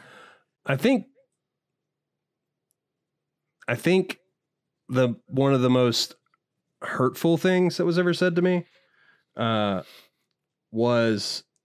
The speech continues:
Speaker 2: a girl that I was dating.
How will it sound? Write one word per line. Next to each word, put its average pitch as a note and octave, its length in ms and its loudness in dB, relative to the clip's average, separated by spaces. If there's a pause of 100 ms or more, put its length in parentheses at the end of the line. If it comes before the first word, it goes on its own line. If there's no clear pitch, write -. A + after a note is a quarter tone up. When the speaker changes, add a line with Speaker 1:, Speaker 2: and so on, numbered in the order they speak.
Speaker 2:
a A2+ 180 0
girl A#2 400 0
that A2 160 0
I A2 140 0
was G#2+ 600 -2 (140)
dating. A2 600 0